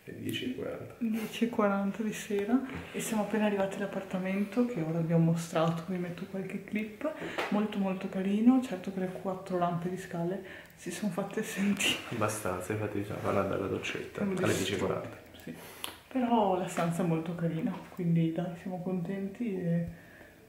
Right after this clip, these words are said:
Speaker 2: boh, speriamo vada bene. Adesso
Speaker 1: Speriamo bene.
Speaker 2: concludo il vlog di partenza,
Speaker 1: Mm.
Speaker 2: siamo arrivati sani e salvi e tanto vedrete tutte le nostre avventure pian piano, abbiamo un sacco di cose da visitare, farvi vedere, eccetera.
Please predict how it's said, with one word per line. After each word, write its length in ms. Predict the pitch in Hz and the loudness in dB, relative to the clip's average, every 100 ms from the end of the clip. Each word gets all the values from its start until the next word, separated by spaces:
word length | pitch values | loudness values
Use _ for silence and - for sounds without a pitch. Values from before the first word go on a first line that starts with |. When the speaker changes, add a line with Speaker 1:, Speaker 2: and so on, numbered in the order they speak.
| - | -8
Speaker 2:
boh, 220 | 180 - - | -6 -4 -6
speriamo 380 | - 208 190 190 | 0 2 4 6
vada 220 | 185 190 | 6 4
bene. 420 | 190 170 - - - | 0 0 0 -4 -4
Adesso 200 | 240 185 | -2 4
Speaker 1:
Speriamo 280 | 107 104 104 | 4 6 2
bene. 200 | 104 107 | -2 -4
Speaker 2:
concludo 680 | - 202 202 - 190 190 196 | 2 4 4 0 -4 -4 0
il 80 | 185 180 | 0 2
vlog 280 | 180 180 190 | 0 0 0
di 120 | 196 | 0
partenza, 720 | 185 175 - 208 233 240 - - | 0 -2 0 6 12 12 10 0
Speaker 1:
Mm. 60 | - | 2
Speaker 2:
siamo 260 | - 185 | 4 4
arrivati 380 | 190 190 185 190 | 6 6 6 4
sani 300 | 190 190 190 | 0 0 0
e 40 | 196 | -2
salvi 540 | - 202 220 233 339 - - - - - - - - | 0 0 2 0 -2 -6 -12 -8 -8 -8 -12 -14 -6
e 580 | 247 254 240 226 214 214 | 6 8 8 6 0 0
tanto 280 | 196 185 185 | 0 0 2
vedrete 380 | 170 165 170 175 | 4 4 2 0
tutte 200 | 190 202 | -4 -4
le 80 | 190 | -4
nostre 280 | 170 - 202 | -4 -4 -2
avventure 440 | 180 180 170 175 180 | 0 -2 0 0 0
pian 240 | - 165 | 0 0
piano, 280 | 170 151 160 | 2 2 0
abbiamo 280 | 170 160 170 | -2 -2 -2
un 60 | 170 | -2
sacco 260 | - - | -6 -10
di 80 | - | -8
cose 320 | 180 170 170 180 | -2 0 2 2
da 380 | 165 151 170 - | 0 0 -2 -4
visitare, 720 | 196 190 190 190 170 175 185 | -2 0 0 0 -2 0 -2
farvi 280 | - 170 196 | -2 -4 -2
vedere, 400 | 190 185 180 180 | -2 0 -2 -2
eccetera. 400 | 180 165 175 | -6 -10 -12